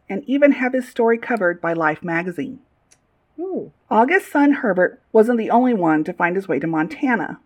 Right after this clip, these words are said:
Speaker 1: Son William Paul also made his way out west and married his wife, Verna Harris, in nineteen eleven in Montana. But William would never return to live in Wisconsin like Herbert did. Instead, he stayed in Montana and raised his family of six children there.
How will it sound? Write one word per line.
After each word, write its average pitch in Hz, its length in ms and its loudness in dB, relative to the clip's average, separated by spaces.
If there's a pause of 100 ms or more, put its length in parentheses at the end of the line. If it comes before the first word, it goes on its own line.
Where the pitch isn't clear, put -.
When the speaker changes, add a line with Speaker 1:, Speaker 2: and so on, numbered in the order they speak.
Speaker 1:
Son 196 340 -2
William 220 300 0
Paul 254 380 0
also 294 360 2
made 196 220 2
his 190 180 -8
way 170 140 2
out 175 180 0
west 156 380 -2
and 202 80 -4
married 185 320 -2
his 226 260 -8
wife, 165 380 0 (160)
Verna 165 320 0
Harris, 185 560 -4
in 185 80 -6
nineteen 175 340 -6
eleven 214 500 -6 (160)
in 160 420 2 (120)
Montana. 254 540 -2 (580)
But 202 160 4
William 294 300 6
would 220 140 4
never 208 340 4
return 202 400 -4
to 170 80 0
live 170 160 0
in 170 80 -2
Wisconsin 165 800 -4 (100)
like 151 220 -4
Herbert 196 400 0
did. 101 260 -6 (380)
Instead, 226 400 6
he 254 120 2
stayed 233 280 2
in 269 80 4
Montana 285 460 0
and 208 180 -4
raised 185 240 -2
his 254 160 -8
family 185 320 -6
of 180 100 -12
six - 320 -10
children 202 440 -6
there. - 260 -8